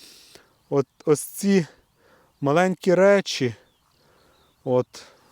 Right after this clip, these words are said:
наскільки він порваний. Але основа є. Погляньте, я ще в житті такого Капена Апцайхена не бачив. А ви бачили? Вау, погляньте, кріплення обірване,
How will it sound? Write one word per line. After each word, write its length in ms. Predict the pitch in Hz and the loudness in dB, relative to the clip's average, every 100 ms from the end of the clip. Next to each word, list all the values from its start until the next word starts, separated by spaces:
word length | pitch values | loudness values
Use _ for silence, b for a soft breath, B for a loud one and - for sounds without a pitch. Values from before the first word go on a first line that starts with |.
| b | b
наскільки 540 | 127 - 185 170 175 | -6 -4 -8 -6 -4
він 180 | 156 160 | -2 -4
порваний. 760 | - 170 190 143 123 107 - _ b b b b - | 0 2 4 0 -4 -6 -10 _ b b b b -2
Але 220 | 131 196 | 2 4
основа 640 | 190 - 180 196 196 185 | 2 0 2 2 4 2
є. 320 | 170 175 175 | 2 2 2
Погляньте, 520 | 123 160 160 202 160 151 | 2 0 2 0 0 0
я 160 | 208 | -2
ще 160 | - 208 | 0 -2
в 60 | |
житті 280 | 160 185 269 | -2 -4 -4
такого 320 | 247 202 214 | -2 0 0
Капена 380 | 180 220 208 208 | 0 -2 -2 -2
Апцайхена 540 | 190 - 226 - 180 180 | -2 0 -2 -2 -2 -2
не 120 | 190 | -2
бачив. 380 | 185 180 151 151 | 0 0 0 0
А 60 | |
ви 180 | 160 202 | 2 2
бачили? 580 | 131 196 220 - 247 180 b b b b b b b b | 2 0 0 -2 -4 -4 b b b b b b b b
Вау, 600 | 135 135 151 147 135 123 | -2 2 4 4 2 0
погляньте, 480 | 113 143 151 147 - | 0 0 2 0 -2
кріплення 540 | - 165 180 190 180 175 | -4 -4 -2 0 2 2
обірване, 720 | 151 175 208 180 131 110 101 | 0 2 2 2 -2 -4 -8